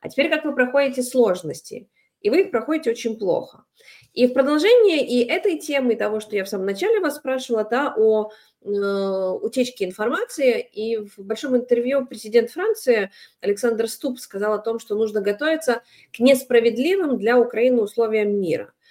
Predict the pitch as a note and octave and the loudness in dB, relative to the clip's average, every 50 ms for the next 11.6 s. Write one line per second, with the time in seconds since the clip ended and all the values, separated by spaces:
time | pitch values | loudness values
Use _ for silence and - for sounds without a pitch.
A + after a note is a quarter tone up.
0 | _ _ _ _ _ _ - B3+ B3 C4 C#4+ C#4 C4+ C#4 C#4 C#4 C#4 C4 B3 - | _ _ _ _ _ _ 2 4 4 6 4 4 4 4 2 0 0 0 -2 -2
1 | - C4 B3 A#3+ - - A3 A#3+ B3+ C4 B3 A#3 A#3+ - - - B3 C4 D#4+ F#4 | 4 4 4 4 4 4 4 6 6 6 4 2 0 -4 -6 -4 -4 0 0 -2
2 | G4 - - - A#3 A#3 A#3 A#3 A#3 A#3 D4 F4+ G#4+ G#4 B3+ G#3 G3+ G#3+ G#3+ G#3+ | -2 -2 -2 -2 0 2 2 0 0 0 0 2 4 4 2 2 0 0 0 0
3 | A#3+ C#4+ B3 A3+ G#3 F#3+ G3+ G#3 G3+ - C#4 D#4+ D4 B3+ B3+ - A3 G#3+ A3+ C#4+ | -2 -4 -4 -4 -6 -2 -4 -4 0 0 0 0 0 0 -2 -2 -2 -2 0 0
4 | F#4 F#4 F4+ - - G3+ G3+ G#3 G#3+ G#3+ A3 A3+ G#3+ F#3+ G3 G3+ G3 - - E3+ | -2 -2 -6 -8 -8 -6 -2 -2 0 0 0 -2 -2 -2 -4 -6 -6 -6 -6 -6
5 | E3 E3 G3 B3+ - - - _ _ _ _ _ _ _ F3+ - - C#4 D4 C#4+ | -4 0 0 0 0 -2 -10 _ _ _ _ _ _ _ -12 -2 0 0 0 2
6 | D4 C4+ A3+ G3 F#3 - - F#3+ F#3+ F#3+ F#3 G3 G3 G3 F#3+ F#3+ G#3 A3 A#3+ A#3+ | 2 0 0 2 0 -4 -4 -2 -2 0 0 2 0 0 2 0 0 2 4 4
7 | G#3+ F#3 E3+ E3 - - - G3+ G3 G3 - G3+ G#3+ A3 G3+ G3 G3+ A3 G#3 F#3 | 4 2 0 -2 -4 -6 -8 -8 -8 -6 -4 -2 0 2 2 2 2 2 0 -2
8 | F3 E3 F3+ F3 F#3+ G3+ B3+ F4+ G4+ G4 C4 B3 - - _ - _ _ - A3 | -2 -2 -2 0 2 2 4 4 4 4 2 0 -4 -10 _ -20 _ _ -6 -4
9 | A3 C4 C4 A#3 A#3 A3 - - - G#3 G#3+ G3+ G3+ G#3 G3 F#3 F3 E3+ D#3+ E3+ | -2 0 -2 -2 -2 -6 -8 -8 -2 0 0 4 4 4 4 4 2 2 2 2
10 | E3+ F3+ G3+ C4+ D#4+ D#4+ - C#4+ A3+ F#3 F#3 A3+ C4+ A#3 F3+ F#3+ A#3 A#3 A#3 A#3 | 2 2 2 2 0 -2 -2 -2 -2 0 2 2 2 2 0 -2 0 0 0 -2
11 | F#3 F#3+ G#3 G3+ - D#3 D3+ D#3 D3 C#3+ - - | 2 0 0 0 0 -6 -8 -8 -8 -10 -14 -16